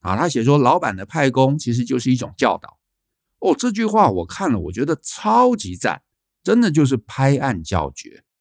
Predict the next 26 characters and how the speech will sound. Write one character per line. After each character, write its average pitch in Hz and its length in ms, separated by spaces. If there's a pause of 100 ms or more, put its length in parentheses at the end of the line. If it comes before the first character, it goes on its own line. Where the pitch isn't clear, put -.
(560)
所 214 140
以 254 40
我 127 240
今 156 260
天 185 200
啊， 175 160
其 - 160
实 143 140
在 151 160
节 107 180
目 131 160
中 113 200
我 85 160
最 214 260
想 78 280
要 113 180
来 85 180
聊 82 320
的 95 120
其 131 180
实 180 60
就 226 140
是 190 120
这 151 120
句 135 120
话。 123 240